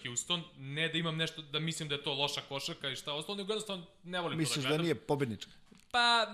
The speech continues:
Speaker 1: vidi, na kraju Moneyball ili Moriball, kako je njihova verzija, i u samom filmu, i odnosno u toj istinitoj priči. I kad pogledamo sad malo više, to nekako gledam i u drugim sportovima, evo recimo taj Brentford, koji je igrao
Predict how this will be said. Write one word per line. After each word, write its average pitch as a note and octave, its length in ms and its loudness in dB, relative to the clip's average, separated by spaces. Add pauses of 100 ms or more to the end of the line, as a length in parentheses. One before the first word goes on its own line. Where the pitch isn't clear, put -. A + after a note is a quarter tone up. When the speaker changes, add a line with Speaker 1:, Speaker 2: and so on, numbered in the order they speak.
Speaker 1:
vidi, E3+ 380 2
na D#3 140 -2
kraju G#3 280 4
Moneyball F3+ 680 4
ili C#3+ 160 -2
Moriball, D3+ 540 4
kako C#3 340 2
je C3 280 -2
njihova C3+ 360 2
verzija, B2 640 0 (320)
i C#3+ 100 -2
u C#3 80 2
samom D#3+ 360 4
filmu, F3 340 0
i E3 40 0
odnosno C#3+ 460 -4
u B2+ 140 -6
toj C3+ 240 0
istinitoj C3+ 460 -2
priči. F3 320 0
I E3 40 -4
kad D3 140 -4
pogledamo G3+ 480 -2
sad G#3 200 -2
malo F#3 460 0
više, E3 320 -2
to E3 140 -2
nekako E3 300 -4
gledam D#3+ 280 2
i D3 40 -2
u - 20 0
drugim D3+ 220 -2
sportovima, D3+ 560 0 (400)
evo D#3+ 140 2
recimo E3+ 280 2
taj D#3+ 140 0
Brentford, D#3 500 4 (460)
koji C#3+ 180 4
je D3 40 4
igrao D3+ 300 2